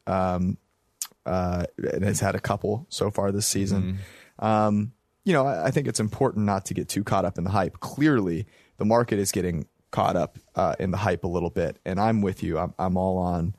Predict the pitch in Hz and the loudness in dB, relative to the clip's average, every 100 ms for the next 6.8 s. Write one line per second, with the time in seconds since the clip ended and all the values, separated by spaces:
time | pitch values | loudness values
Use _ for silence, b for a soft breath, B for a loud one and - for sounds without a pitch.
0 | b b b b 98 92 87 85 - 107 | b b b b -2 0 0 -4 0 2
1 | 98 95 95 95 - - 98 - 98 - | 2 2 2 0 -4 -4 -4 -2 -4 -4
2 | - 95 - 95 90 87 87 85 92 98 | -4 -4 -2 -2 0 -2 -2 -4 -2 -2
3 | 90 92 98 87 90 87 101 _ _ _ | -2 -2 -4 -2 0 -2 -4 _ _ _
4 | _ _ _ - - 120 104 98 95 92 | _ _ _ -10 -4 2 2 4 2 0
5 | - b b b b b b _ 123 165 | -4 b b b b b b _ 0 2
6 | 170 98 117 113 113 110 110 | 0 0 2 4 4 2 0